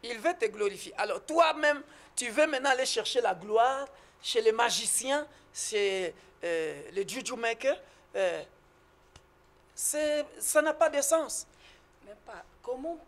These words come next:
Speaker 2: peut-on, nous, en tant qu'enfants de Dieu, partant de tout ce que vous avez expliqué, la, la gloire de Dieu manifestée, le Shekinah of God, comment est-ce que nous, enfants de Dieu, on peut reconnaître qu'une personne a la gloire de Dieu ?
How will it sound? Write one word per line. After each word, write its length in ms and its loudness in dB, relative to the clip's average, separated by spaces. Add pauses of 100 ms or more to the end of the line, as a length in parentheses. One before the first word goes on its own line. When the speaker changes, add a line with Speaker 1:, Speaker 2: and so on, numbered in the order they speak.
(140)
Speaker 2:
peut-on, 360 -8
nous, 260 -14
en 260 -18
tant 220 -10
qu'enfants 420 -12
de 140 -14
Dieu, 360 -14 (420)
partant 240 -12
de 100 -14
tout 140 -20
ce 120 -12
que 100 -20
vous 160 -16
avez 160 -12
expliqué, 480 -14 (140)
la, 120 -10 (140)
la 120 -12
gloire 260 -8
de 80 -16
Dieu 180 -14
manifestée, 640 -12
le 80 -14
Shekinah 480 -10
of 120 -16
God, 140 -10 (380)
comment 320 -6
est-ce 160 -8
que 80 -12
nous, 120 -12
enfants 420 -8
de 120 -12
Dieu, 180 -12 (160)
on 40 -12
peut 140 -8 (140)
reconnaître 640 -10
qu'une 160 -16
personne 320 -14
a 80 -10
la 100 -16
gloire 280 -14
de 100 -20
Dieu ? 220 -20